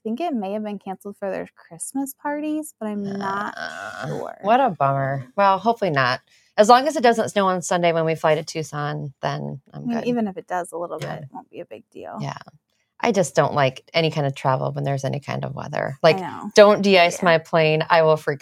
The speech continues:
Speaker 2: out. <laughs> I mean, I
Speaker 1: Well,
Speaker 2: want you to,
Speaker 1: they're,
Speaker 2: but, like,
Speaker 1: even
Speaker 2: also
Speaker 1: if it's cold,
Speaker 2: don't.
Speaker 1: they're gonna de-ice it.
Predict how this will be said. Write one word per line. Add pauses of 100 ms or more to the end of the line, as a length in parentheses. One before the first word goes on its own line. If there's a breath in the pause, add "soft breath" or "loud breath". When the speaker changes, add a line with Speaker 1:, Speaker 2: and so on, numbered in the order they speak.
Speaker 2:
out.
<laughs>
I
mean,
I
Speaker 1:
Well,
Speaker 2:
want
you
to, (220 soft breath)
Speaker 1:
they're,
Speaker 2:
but,
like,
Speaker 1:
even
Speaker 2:
also
Speaker 1:
if
it's
cold,
Speaker 2:
don't.
Speaker 1:
they're
gonna
de-ice
it.